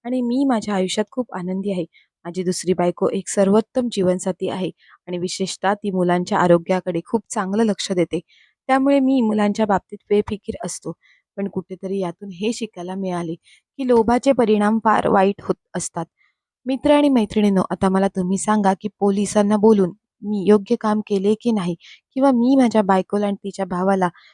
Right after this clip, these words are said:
त्यांची चूक सुधारण्याची संधी द्यायला हवी होती की नव्हती, ते मला कमेंट्स करून नक्की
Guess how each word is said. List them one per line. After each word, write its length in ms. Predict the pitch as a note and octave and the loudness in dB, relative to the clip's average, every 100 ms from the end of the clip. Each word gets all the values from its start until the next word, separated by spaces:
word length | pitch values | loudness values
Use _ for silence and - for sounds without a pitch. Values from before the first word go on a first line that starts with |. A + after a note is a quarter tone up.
| _ _ - | _ _ -4
त्यांची 440 | G#3 G3+ - F#3+ - _ _ - | -4 -4 -4 -4 -4 _ _ -2
चूक 200 | D4 - | 0 2
सुधारण्याची 560 | B3+ G#3 G#3 G#3 G#3 | 2 4 4 2 2
संधी 340 | A#3+ G#3 F#3 G#3+ | 2 2 4 4
द्यायला 320 | B3 C4 C4+ | 4 4 4
हवी 220 | A#3+ G3+ | 2 2
होती 300 | G3+ - E3 - _ _ _ _ C#4 | 0 -2 -12 -20 _ _ _ _ -4
की 80 | |
नव्हती, 400 | C4+ A#3+ - G3 | 2 2 0 -6
ते 200 | G3 G#3+ | -6 -4
मला 220 | G#3 G3 G3 | -2 0 0
कमेंट्स 420 | F#3 F3 F#3 G#3 | 0 2 0 0
करून 380 | F#3+ F3+ A3 A#3 | 2 2 2 0
नक्की 320 | F3+ _ | -2 _